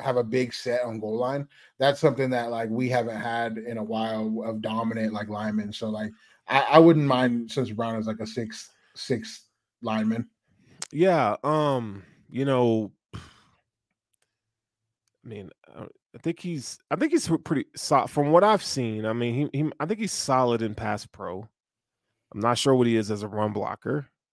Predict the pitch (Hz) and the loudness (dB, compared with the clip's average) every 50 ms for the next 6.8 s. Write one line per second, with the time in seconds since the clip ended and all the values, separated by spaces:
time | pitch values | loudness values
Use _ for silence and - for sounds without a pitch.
0 | _ - 107 107 120 113 104 - - _ _ _ - 131 127 120 127 143 175 175 | _ -12 -6 -4 -4 -2 -4 -6 -8 _ _ _ 0 2 2 4 4 6 6 8
1 | 151 185 196 190 151 - - 147 131 123 117 113 107 107 95 - - - - - | 8 8 8 8 8 6 4 2 2 4 4 4 4 4 4 2 -2 -6 -10 -10
2 | - 107 - 127 120 110 110 113 113 104 98 98 95 117 113 107 - - - - | -10 -8 -4 -2 0 2 4 4 4 4 2 0 0 0 2 2 0 -2 -10 -20
3 | - - - - - - _ _ _ _ _ _ _ _ _ _ _ _ _ _ | -20 -20 -20 -20 -20 -20 _ _ _ _ _ _ _ _ _ _ _ _ _ _
4 | _ _ _ _ _ - - 202 220 202 165 131 107 92 - - - - - - | _ _ _ _ _ -4 2 6 6 8 6 6 2 -2 -6 -12 -18 -20 -4 4
5 | 143 190 220 247 247 208 226 208 - 170 165 - - - 160 160 131 143 135 110 | 8 10 10 10 10 10 8 6 6 4 0 0 4 8 8 8 8 8 4 0
6 | 117 - 151 139 - 123 101 113 123 127 113 104 101 87 87 104 | 0 0 0 0 0 0 0 0 2 2 2 0 -2 -6 -8 -10